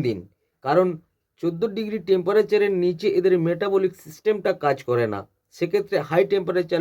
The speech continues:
লো টেম্পারেচার, হেভি রেন, হাই ব্লুম, এগুলোর ক্ষেত্রে যেমন ফিড কম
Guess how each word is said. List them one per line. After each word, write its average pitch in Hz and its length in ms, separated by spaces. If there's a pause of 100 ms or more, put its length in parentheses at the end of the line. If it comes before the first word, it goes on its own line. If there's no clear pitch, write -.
লো 196 80 (160)
টেম্পারেচার, 170 580 (440)
হেভি 208 300 (120)
রেন, 208 200 (920)
হাই 185 200 (140)
ব্লুম, 208 240 (500)
এগুলোর 196 440
ক্ষেত্রে 185 380 (640)
যেমন 180 340 (1000)
ফিড 185 220 (260)
কম 180 160